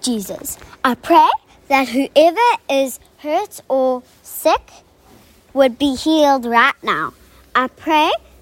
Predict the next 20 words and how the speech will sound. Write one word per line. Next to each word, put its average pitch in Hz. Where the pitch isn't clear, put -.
that 285
we, 294
whoever 302
is, 277
has 269
the 269
coronavirus 269
will 269
be 247
healed 240
right 226
now. 147
And 269
I 277
pray 320
whoever 294
is 269
scared 247
of 208
lockdown 254